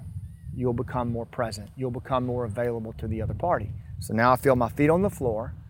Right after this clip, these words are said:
three lower body breaths, and then notice three new things in the room. Right? There's a stack of wood right there.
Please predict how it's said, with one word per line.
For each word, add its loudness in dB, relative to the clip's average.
three 6
lower 6
body 4
breaths, -4
and 0
then 8
notice 6
three 4
new 6
things 4
in 4
the 4
room. 4
Right? -2
There's 2
a 4
stack 4
of 0
wood 10
right 8
there. 8